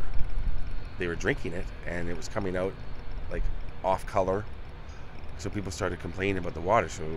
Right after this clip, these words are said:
a maintenance worker went up into the water tower and found her body, and that's, that's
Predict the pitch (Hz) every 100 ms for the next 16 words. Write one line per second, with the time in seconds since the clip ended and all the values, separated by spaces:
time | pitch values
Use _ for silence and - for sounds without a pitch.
0 | 80 80 80 92 98 87 90 85 85 85
1 | 87 98 - 98 98 90 85 85 101 92
2 | 80 78 76 - - - - 80 92 87
3 | 80 85 87 87 78 80 87 92 - -
4 | - - - - - - - - - -
5 | - - 107 -